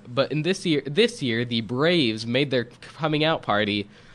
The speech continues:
Um, they really showed up for the first time since kind of the early two thousands with a new core of young players. Great young players like Tommy Hanson, the starting pitcher, and of course, Jason Heyward, the phenomenal young outfielder, a true five-tool player.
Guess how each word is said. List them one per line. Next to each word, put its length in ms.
Um, 320
they 140
really 220
showed 360
up 180
for 100
the 80
first 300
time 240
since 320
kind 180
of 120
the 80
early 240
two 180
thousands 560
with 240
a 180
new 280
core 340
of 160
young 260
players. 540
Great 420
young 240
players 380
like 180
Tommy 320
Hanson, 480
the 80
starting 340
pitcher, 480
and 220
of 160
course, 420
Jason 480
Heyward, 460
the 120
phenomenal 800
young 240
outfielder, 640
a 140
true 420
five-tool 520
player. 440